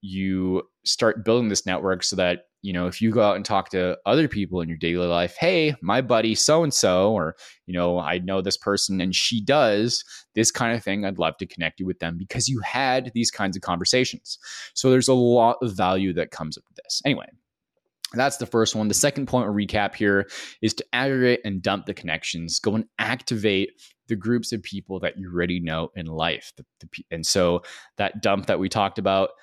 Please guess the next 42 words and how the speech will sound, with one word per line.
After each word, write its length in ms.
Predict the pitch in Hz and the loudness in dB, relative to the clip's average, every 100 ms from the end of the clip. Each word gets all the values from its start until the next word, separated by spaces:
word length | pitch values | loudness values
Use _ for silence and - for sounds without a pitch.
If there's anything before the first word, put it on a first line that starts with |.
| _ _ _ _ - | _ _ _ _ 2
go 340 | 101 101 104 | 4 4 4
and 180 | 104 98 | 0 0
start 500 | - - 98 98 98 - 98 | -2 0 2 2 0 -6 -8
reaching 380 | 95 104 - 92 | -4 -2 -2 -2
out 240 | 92 92 | -4 -4
and 100 | 92 | -8
making 280 | 80 80 80 | -8 -8 -8
these 100 | 80 | -10
connections. 600 | - 80 78 - 71 69 | -8 -8 -8 -10 -14 -12
Build 260 | - 107 104 | -2 0 2
a 20 | |
system 580 | - 110 107 - 87 82 | 0 0 -2 -6 -8 -6
where, 300 | 82 85 82 - _ - | -4 -4 -4 -12 _ -8
you 80 | 82 | -4
know, 300 | 80 85 - | -4 -4 -6
again, 360 | 92 98 98 87 | -6 -2 0 0
something 460 | - 87 92 90 | 0 0 0 -2
free 600 | 87 - 123 117 98 107 98 | -6 -2 2 4 2 0 -2
like 200 | 82 87 | -6 -6
Calendly 560 | - 92 98 87 85 87 | -2 0 0 -2 0 0
or 60 | |
s-, 160 | 92 - | -2 -4
or 320 | 82 85 107 | -4 -4 0
others, 480 | 120 90 85 - - - | 2 2 0 -4 -8 -6
go, 320 | 80 85 92 _ | -4 -4 -6 _
you 100 | 82 | -14
know, 160 | 64 76 | -12 -10
Google 300 | - 104 92 78 | -4 -2 -2 -2
it, 60 | |
do 100 | 92 | -2
a 20 | |
little 160 | 98 98 | 0 0
bit 80 | 95 | 0
of 60 | |
research. 500 | 95 92 85 85 - - - - - - - - | 0 0 0 -2 -4 -10 -14 -16 -16 -20 -20 -6
Again, 220 | 98 85 | -4 -2
the 60 | 85 | 0
personal 380 | 101 95 92 | 0 0 -2
one 120 | 90 82 | -2 0
I 140 | 87 | 0
use 280 | 87 87 87 | 0 -2 -2
is, 320 | 80 78 | -2 0